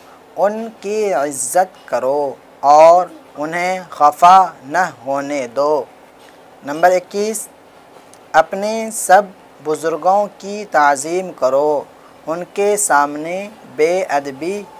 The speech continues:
न बोलो, बड़ों के सामने बेअदबी से बात नहीं करनी चाहिए। फिर इसके बाद यहाँ पर लिखा हुआ है नंबर बाईस, जो लड़का अक्लमंद, नेक बख्त और सच्चा हो,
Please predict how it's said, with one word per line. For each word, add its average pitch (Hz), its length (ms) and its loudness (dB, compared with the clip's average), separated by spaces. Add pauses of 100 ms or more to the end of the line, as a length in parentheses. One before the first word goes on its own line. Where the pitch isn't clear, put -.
(100)
न 165 340 -6
बोलो, 131 460 -4 (300)
बड़ों 147 220 -2
के 139 160 -8
सामने 135 380 -8
बेअदबी 127 440 -6
से 202 220 -6 (420)
बात 160 280 4
नहीं 180 200 -6
करनी 135 300 -4
चाहिए। 107 400 -10 (1500)
फिर 170 100 -6
इसके 180 180 -2
बाद 196 120 6
यहाँ 196 140 2
पर 202 80 -8
लिखा 196 200 2
हुआ 196 120 6
है 190 100 2
नंबर 151 300 4
बाईस, 170 580 4 (440)
जो 208 280 4
लड़का 160 680 4
अक्लमंद, 185 840 0 (220)
नेक 156 400 -4 (360)
बख्त 214 520 2 (140)
और 180 340 6
सच्चा 151 540 2
हो, 143 420 2